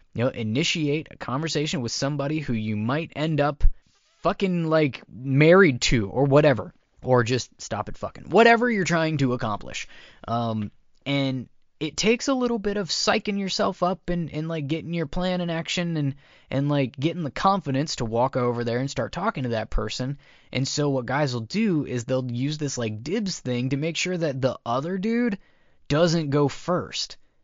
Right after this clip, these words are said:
and, like, ruin your shot because you're too busy trying to, like, get the confidence to go over there yourself. You don't want your own buddy s-, swooping in first and, you know,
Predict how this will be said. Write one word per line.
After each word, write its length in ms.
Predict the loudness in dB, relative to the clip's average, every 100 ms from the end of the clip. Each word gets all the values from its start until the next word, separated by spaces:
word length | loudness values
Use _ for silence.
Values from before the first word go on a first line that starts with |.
| _
and, 160 | -4 0
like, 140 | 2
ruin 400 | 4 4 6 4
your 100 | 2
shot 540 | 0 -2 -2 -2 -4 -6
because 340 | -4 -2 -2
you're 460 | -2 -2 0 0 -2
too 260 | -2 -4
busy 400 | -2 -2 -2 -2
trying 380 | -4 -4 -4 -4
to, 100 | -4
like, 220 | -4 -6
get 240 | -4 -6 -6
the 80 | -6
confidence 500 | -4 -2 -2 -4 -4
to 80 |
go 140 | -4 -2
over 120 | -2
there 120 | -2
yourself. 600 | -2 -2 -4 -2 -4 -4
You 140 | -2 2
don't 300 | 2 0 -2
want 200 | -6 -4
your 200 | -4 -2
own 340 | 0 0 0
buddy 400 | 0 2 2 0
s-, 300 | -2 -4 -6 -10 -20 -20 -8
swooping 520 | -4 2 2 4 2
in 160 | 0
first 560 | -2 -2 -2 -2 -4 -8
and, 560 | -6 -4 -2 -2 -4 -6
you 160 | -4 -4
know, 160 | -4